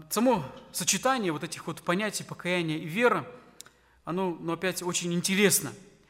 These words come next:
А, но вот немножко можно как-то запутаться. Давайте посмотрим, а, некоторые библейские тексты,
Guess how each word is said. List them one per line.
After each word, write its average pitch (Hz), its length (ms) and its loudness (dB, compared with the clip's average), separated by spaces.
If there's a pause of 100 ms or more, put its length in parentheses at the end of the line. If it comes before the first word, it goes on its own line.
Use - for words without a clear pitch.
(680)
А, 139 200 -6
но 214 340 2
вот 160 320 -8
немножко 190 400 -2
можно 185 200 -2
как-то 175 260 -8
запутаться. 185 560 -4
Давайте 190 260 -4
посмотрим, 170 440 -4
а, 143 180 -6
некоторые 156 380 -8
библейские 151 400 -6
тексты, 262 440 -6